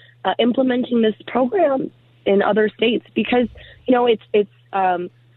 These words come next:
almost entirely volunteer run. It's just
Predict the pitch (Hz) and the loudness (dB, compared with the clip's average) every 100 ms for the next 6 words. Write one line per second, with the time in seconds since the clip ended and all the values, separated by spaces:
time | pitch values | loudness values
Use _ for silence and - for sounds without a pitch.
0 | _ 214 247 277 - 262 247 - 196 202 | _ -2 0 0 -2 -6 -6 -4 0 0
1 | 214 240 196 185 208 233 - 170 160 156 | 0 -2 -2 0 0 -2 0 2 2 0
2 | 160 226 - _ - - 240 208 - 233 | -2 -4 -10 _ -20 -10 -6 -6 -4 -2
3 | 226 | -2